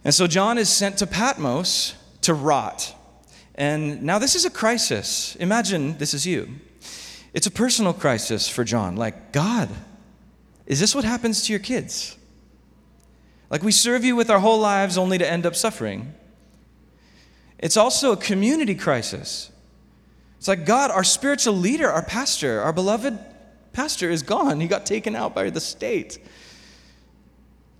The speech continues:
Like, what do we do now? Is it even worth it to stay in the church? Because all our leaders are being taken out. Is it even worth it to stay in the church?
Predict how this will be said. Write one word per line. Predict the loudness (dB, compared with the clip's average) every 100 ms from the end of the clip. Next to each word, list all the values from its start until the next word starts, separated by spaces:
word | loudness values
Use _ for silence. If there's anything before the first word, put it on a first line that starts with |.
| _ _
Like, | -2 4
what | 4
do |
we | 2
do | 0 0
now? | 2 0
Is | 2 2
it | 2
even | 2 2 4
worth | 2 2
it | -2
to | 0
stay | 0 2 0
in | 0
the | 0
church? | 0 2 0 -2 -4 -6 -8 -18 -20 -20 _ -8
Because | 0 4
all | 6 6
our | 6
leaders | 4 2 4 4 2 2
are | 0
being | 2 0 0
taken | 0 0 -4
out. | -4 -6 -10 -16 -18 -20 -8
Is | -4
it | -2
even | 0 2
worth | 2 0
it | -4
to | -4
stay | 0 0
in | 0
the | -4
church? | -4 -4 -4 -12 -14